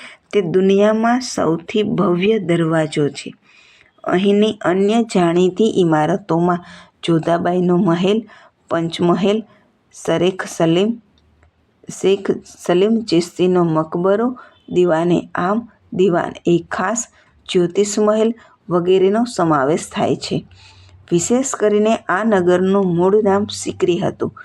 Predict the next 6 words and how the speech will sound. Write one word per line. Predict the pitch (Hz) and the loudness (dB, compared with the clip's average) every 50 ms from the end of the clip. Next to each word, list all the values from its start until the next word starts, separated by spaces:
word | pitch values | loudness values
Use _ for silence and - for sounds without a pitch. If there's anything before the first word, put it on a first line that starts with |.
| - - - - _ _ - - | -20 -20 -20 -20 _ _ -6 -4
ઈસવીસન | 185 180 - 208 220 233 240 - 277 269 311 | -4 -2 0 0 0 0 0 0 0 2 2
પંદરસો | 277 262 - 175 185 185 180 180 196 196 - - - 208 | 0 0 -2 -2 0 0 0 0 0 -2 -2 -4 -4 -2
ને | 214 226 233 | 0 0 0
બોતેરમાં | 214 175 160 156 156 160 - 170 175 170 190 196 202 - - - | 0 0 0 0 -2 -2 -2 0 0 2 0 0 0 -2 -4 -6
અકબરે | - 165 - 151 156 156 165 175 175 190 208 | -8 -6 -4 -2 -2 0 0 0 0 0 -2
ગુજરાતના | 208 208 170 160 160 - 160 165 165 175 180 - 175 165 196 185 | 0 -2 -2 -2 0 -2 -2 -2 -2 -4 -4 -6 -4 -2 -2 -2